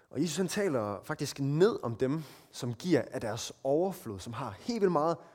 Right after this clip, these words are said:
og så tager de en lille smule og putter i, i, øh, kisten. Come on, mener Jesus.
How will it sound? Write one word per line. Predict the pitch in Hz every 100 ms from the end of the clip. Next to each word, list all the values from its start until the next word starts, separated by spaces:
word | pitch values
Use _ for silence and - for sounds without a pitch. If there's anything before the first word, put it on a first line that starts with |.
| -
og | 123
så |
tager | 131 151
de |
en | 151
lille | 156
smule | 165 135 139 139 - _ _
og | 110
putter | 123 113
i, | 104 95 - _ _ _ _ _ _ _ _ _ _
i, | 98 95
øh, | 92 85 - - - - -
kisten. | - - 123 - - - - _ _ _ _ _ - - _ _ _ _ _ _ _ _ _ _ _ _ _ _ _ _ _ _ _ _ _ _ _ _ _
Come | - 120
on, | 110 123 110 - _
mener | 98 90
Jesus. | 90 127 - -